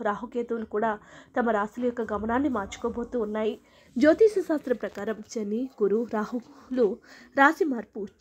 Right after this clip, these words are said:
చాలా ముఖ్యమైనది. ఇప్పటికే రాశి మార్చుకున్న శనీశ్వరుడు వేద జ్యోతిష శాస్త్రంలో శనీశ్వరుడు న్యాయం, పనుల ఆధారంగా శుభ,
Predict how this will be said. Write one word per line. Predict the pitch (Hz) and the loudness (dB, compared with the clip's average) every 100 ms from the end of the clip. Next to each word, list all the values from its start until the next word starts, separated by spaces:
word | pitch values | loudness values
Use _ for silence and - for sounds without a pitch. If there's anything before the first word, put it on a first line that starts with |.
| 277 | -2
చాలా | 269 302 | 0 0
ముఖ్యమైనది. | 262 208 - 226 208 208 226 - - - - | -2 -6 -6 -4 -4 -4 -8 -12 -20 -14 -8
ఇప్పటికే | 233 392 370 226 220 - - - - | 0 2 2 0 -2 -10 -20 -10 0
రాశి | 233 262 294 | 0 0 -2
మార్చుకున్న | 262 240 - 226 202 196 | -2 -4 -8 -6 -6 -6
శనీశ్వరుడు | - 208 233 226 - 208 220 202 - _ - _ | -6 -4 -4 -4 -4 0 2 2 -2 _ -20 _
వేద | 294 349 | 2 4
జ్యోతిష | 415 320 285 285 269 | 4 2 -4 -4 -4
శాస్త్రంలో | 247 226 - 214 226 226 - | -6 -6 -6 -4 -4 -4 -2
శనీశ్వరుడు | 240 240 294 285 254 | 0 0 0 0 0
న్యాయం, | 240 196 202 196 254 - _ | 0 -4 -4 -4 -6 -10 _
పనుల | 247 240 269 | 2 2 2
ఆధారంగా | 220 202 208 214 220 226 208 220 - - - | -2 -6 -6 -4 -2 -2 -4 -8 -20 -20 -6
శుభ, | - 302 | 0 2